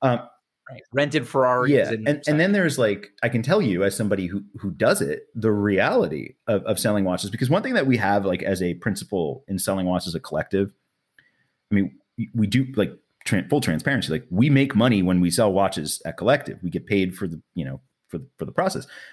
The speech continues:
Speaker 1: but we, we never, we always think about it in a, in a context of, like, a three circle Venn diagram, which is in order for this to,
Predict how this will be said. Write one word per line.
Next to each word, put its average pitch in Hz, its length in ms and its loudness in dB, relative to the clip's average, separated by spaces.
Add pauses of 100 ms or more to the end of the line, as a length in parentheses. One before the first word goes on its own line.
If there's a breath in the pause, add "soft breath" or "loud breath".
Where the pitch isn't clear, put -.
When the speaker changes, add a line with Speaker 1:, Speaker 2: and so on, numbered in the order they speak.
Speaker 1:
but 147 480 0
we, 113 160 2 (140)
we 117 100 4
never, 113 760 2
we 117 140 2
always 135 440 2
think 104 180 -2
about 101 280 2
it 92 120 0
in 92 120 -2
a, - 100 -6
in 95 140 -2
a 85 40 -6
context 98 420 -2
of, 90 40 -4
like, 85 80 -4
a - 60 -10
three 104 200 -2
circle 95 320 0
Venn 87 200 -2
diagram, 71 500 -8
which 69 160 -10
is - 180 -10 (360 loud breath)
in 92 100 2
order 170 220 4
for - 120 -2
this 127 180 2
to, 110 200 -2